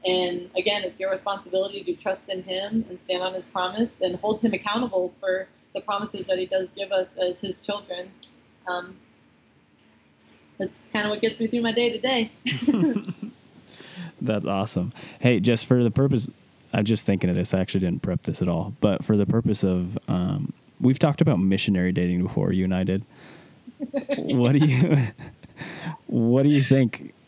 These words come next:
Speaker 2: What's your advice on that? Explain to people what missionary
Speaker 1: Don't
Speaker 2: dating is
Speaker 1: do
Speaker 2: in
Speaker 1: it.
Speaker 2: case they don't know what that is, and then talk
Speaker 1: Um,
Speaker 2: to them why they shouldn't do it.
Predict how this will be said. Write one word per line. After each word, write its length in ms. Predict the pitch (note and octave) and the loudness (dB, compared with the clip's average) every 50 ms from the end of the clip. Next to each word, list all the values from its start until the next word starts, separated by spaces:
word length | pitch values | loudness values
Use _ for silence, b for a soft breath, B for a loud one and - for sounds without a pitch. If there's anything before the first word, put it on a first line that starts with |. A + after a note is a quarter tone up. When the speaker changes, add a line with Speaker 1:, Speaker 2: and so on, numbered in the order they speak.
| _ _ - | _ _ 2
Speaker 2:
What's 240 | C3 C3 C3 - | 2 2 4 4
your 100 | - D3 | 4 4
advice 320 | C#3+ A#2+ A2+ A2 A2 G#2+ - | 4 4 4 2 2 2 0
on 60 | A2 | 0
that? 260 | G#2 G2 F#2 E2 - - | 0 0 -2 -2 -4 -6
Explain 340 | - B2+ - - - C#3+ C#3 | -6 -6 -2 0 2 4 4
to 60 | C3 | 4
people 240 | A2+ B2 A#2+ A2+ A2 | 4 4 4 4 4
what 200 | G#2 G#2 G#2 E2+ | 4 4 2 2
missionary 400 | G#2 G#2 G2 - - G#2 G2 G2 | 2 0 0 0 2 2 2 2
Speaker 1:
Don't 180 | G2 G#2 G2+ G2 | 2 2 2 2
Speaker 2:
dating 160 | G#2 G#2 G#2+ | 0 0 2
is 220 | G#2 G#2 G#2 - | 2 2 0 0
Speaker 1:
do 80 | - F#4+ G4 F#4+ F#4+ F#4+ F#4+ F#4 | -2 -4 -4 -4 -6 -6 -4 0
Speaker 2:
in 100 | F4+ - | 2 2
Speaker 1:
it. 140 | A#2+ F4 F4 | 2 2 2
Speaker 2:
case 300 | A#2+ A#2 A2+ A2 G#2+ - | 2 2 2 0 0 0
they 80 | - A#2 | 0 2
don't 260 | G#2+ A2+ A2 G#2+ G2+ | 2 2 2 0 0
know 100 | A2+ G#2+ | 0 2
what 180 | G#2 G#2 G#2 G#2+ | 2 2 2 2
that 180 | G#2+ G#2+ G#2 | 0 0 2
is, 400 | G#2 G#2 G#2 A2 A#2+ B2+ - - - B B B B B B - | 2 2 2 0 0 -2 -6 -12 -18 B B B B B B -4
and 180 | - B2+ A#2+ | 0 0 2
then 140 | A2+ A2+ A2 | 2 2 2
talk 160 | - B2+ B2 | 2 2 2
Speaker 1:
Um, 80 | B2 A#2+ | 2 2
Speaker 2:
to 80 | - C3+ | 2 2
them 200 | A#2+ A#2 A2+ G#2 | 4 4 2 2
why 180 | G2 G2+ G2 | 2 2 0
they 100 | F#2+ F#2+ | 0 -2
shouldn't 400 | F2+ - - - F#2 F#2 F#2 - | -2 -2 -4 -4 -2 -2 -4 -4
do 120 | - F2 F2+ | -4 -6 -6
it. 120 | - - | -8 -10